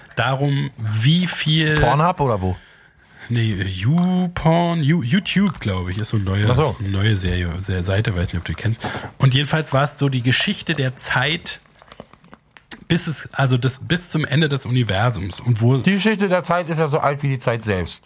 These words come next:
Speaker 1: Na, und eine Geschichte voller Missverständnisse vor allen Dingen. Und dann,
Speaker 2: Mhm.
Speaker 1: dann gibt's, äh, geht's halt darum, also was weiß ich, ne, wir sind jetzt fünf Millionen, äh, Milliarden Jahre alt oder so, die Erde und ich selber persönlich auch. Und, äh, da geht's aber darum,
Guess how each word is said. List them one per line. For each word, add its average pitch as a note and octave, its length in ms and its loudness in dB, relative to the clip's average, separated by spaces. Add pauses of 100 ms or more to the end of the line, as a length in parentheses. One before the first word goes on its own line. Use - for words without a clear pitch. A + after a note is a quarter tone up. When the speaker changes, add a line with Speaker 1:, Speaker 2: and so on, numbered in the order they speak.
Speaker 1:
Na, G#2+ 100 -2
und G2 100 -2
eine G2+ 100 -2
Geschichte F#2+ 380 -2
voller F2+ 340 -2
Missverständnisse E2 680 -2
vor - 180 -6
allen F2 80 -6
Dingen. E2+ 140 -8 (460)
Und B2+ 120 4
dann, B2+ 140 4
Speaker 2:
Mhm. G#2+ 140 0 (200)
Speaker 1:
dann A#2+ 180 0
gibt's, D3 240 -2
äh, C3 220 0
geht's C3 320 -2
halt C#3+ 160 0
darum, C3+ 300 2
also A2 180 -2
was A2 160 -2
weiß G#2+ 140 0
ich, C#3+ 160 -4
ne, A#2 100 2
wir G#2 80 0
sind G#2 160 0
jetzt G#2+ 160 -2
fünf - 300 0
Millionen, A2+ 600 2
äh, G2+ 360 0
Milliarden G#2+ 460 2
Jahre A2+ 320 2
alt A#2+ 180 -2
oder A2 160 -2
so, G#2+ 160 -2
die G#2+ 160 -4
Erde A2+ 240 0
und G2 320 -2 (100)
ich - 280 -4
selber F#2+ 320 2
persönlich G2 420 -2
auch. - 160 0 (400)
Und, B2+ 440 2
äh, B2 200 2
da A#2 80 0
geht's C3 260 -2
aber C3+ 240 2
darum, C#3+ 720 -2